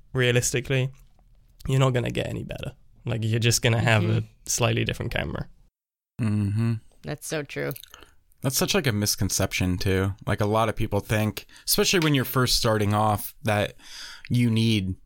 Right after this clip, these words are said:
Speaker 3: a Leica M six to take classic thirty-five black and white millimeter photos. You know what I mean? Like, it,
Speaker 1: Yeah.
Speaker 3: gear really doesn't matter, man. You can take a crappy, crappy, you know, two dollar point and shoot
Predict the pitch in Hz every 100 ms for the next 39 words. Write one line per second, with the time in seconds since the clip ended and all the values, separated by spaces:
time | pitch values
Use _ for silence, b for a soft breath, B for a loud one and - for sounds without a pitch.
0 | - 120 110 104 101 80 101 92 - 78
1 | - - 107 - 101 - - 104 - 101
2 | - - 107 98 98 95 92 107 104 101
3 | 101 101 - 107 101 101 101 98 - 104
4 | 95 80 95 117 117 117 113 117 117 104
5 | 101 - 117 135 131 B B B B B
6 | _ _ - 139 127 120 123 110 101 -
7 | 107 104 101 98 101 104 104 110 101 -
8 | - 107 - 107 101 101 98 95 101 -
9 | _ _ _ _ 98 98 101 92 - _
10 | 101 95 95 - 117 101 98 98 - 104
11 | 85 - 87 87